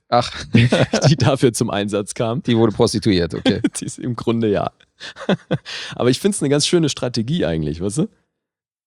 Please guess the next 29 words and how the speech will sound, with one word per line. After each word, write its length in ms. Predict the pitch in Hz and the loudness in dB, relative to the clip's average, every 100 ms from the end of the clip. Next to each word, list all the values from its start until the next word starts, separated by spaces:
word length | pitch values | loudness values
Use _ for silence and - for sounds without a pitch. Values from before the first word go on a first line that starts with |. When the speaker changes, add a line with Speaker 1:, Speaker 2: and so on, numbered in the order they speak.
| _ | _
Speaker 2:
Hinzugehen, 500 | 127 123 127 123 120 | -4 -4 -2 0 0
zu 100 | 113 | -2
sagen, 360 | 107 113 113 110 | -2 0 0 -2
ey, 240 | - 107 | -2 0
wir 140 | 98 92 | 0 2
wissen, 420 | 139 - 135 139 - | 2 2 -2 -2 -2
das 260 | 104 - | -4 -2
wird 180 | 120 - | -2 -2
niemand 320 | 131 135 110 | -2 -2 -4
geil 200 | 117 139 | 0 0
finden. 460 | - 95 92 117 147 - _ _ _ _ _ _ | 0 -6 -6 -6 -8 -10 _ _ _ _ _ _
Lass 240 | 104 113 120 | 2 2 2
mal 100 | 110 | 2
gleich 300 | 110 123 - | 2 2 0
irgendwie 260 | 117 117 | 2 2
den 180 | 107 104 | 2 0
Wind 160 | 123 131 | -2 -2
aus 120 | 87 | -4
den 80 | 104 | -4
Segeln 340 | 101 113 113 110 | -2 0 0 0
nehmen, 380 | 110 113 113 - | 2 2 0 -2
indem 380 | - 101 101 104 | -4 0 0 2
wir 320 | 104 101 98 - _ _ - | 2 2 -2 -8 _ _ -6
das 180 | 104 - | -4 -2
so 60 | |
ein 60 | 101 | -4
bisschen 420 | 101 104 98 95 _ _ _ _ _ _ _ _ _ _ _ _ _ | -4 -2 -2 -4 _ _ _ _ _ _ _ _ _ _ _ _ _
abdämpfen, 640 | 113 - 113 107 - 104 | -8 0 2 2 0 0
in-, 200 | 76 92 | 0 -2